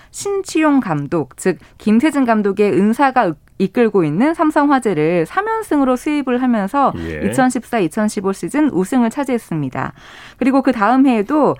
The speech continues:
Speaker 1: 챔피언 결정전에서 현대캐피탈을 이겨서 이 년 연속으로 챔프전 우승을 하는데요. 이천십오 년 사월 일 일, 이천십육 년 삼월 이십사 일 케이비에스 아홉 시 뉴스에서 들어보시죠.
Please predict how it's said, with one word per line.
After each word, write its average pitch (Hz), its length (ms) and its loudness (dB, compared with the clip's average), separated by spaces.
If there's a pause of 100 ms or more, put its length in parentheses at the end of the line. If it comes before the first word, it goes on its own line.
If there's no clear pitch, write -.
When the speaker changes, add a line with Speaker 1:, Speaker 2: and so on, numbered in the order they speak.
(160)
Speaker 1:
챔피언 370 480 0
결정전에서 220 800 0
현대캐피탈을 302 920 -2
이겨서 196 640 0 (220)
이 208 140 0
년 233 180 4
연속으로 240 680 2
챔프전 302 560 -2
우승을 226 400 0
하는데요. 247 500 0 (360)
이천십오 311 560 2
년 294 260 2
사월 339 320 2
일 160 120 0
일, 196 280 0
이천십육 208 580 -2
년 277 220 0
삼월 311 340 2
이십사 - 380 -6
일 196 180 2 (220)
케이비에스 269 440 -4
아홉 156 200 -2
시 - 80 -6
뉴스에서 147 340 -6
들어보시죠. 151 600 -8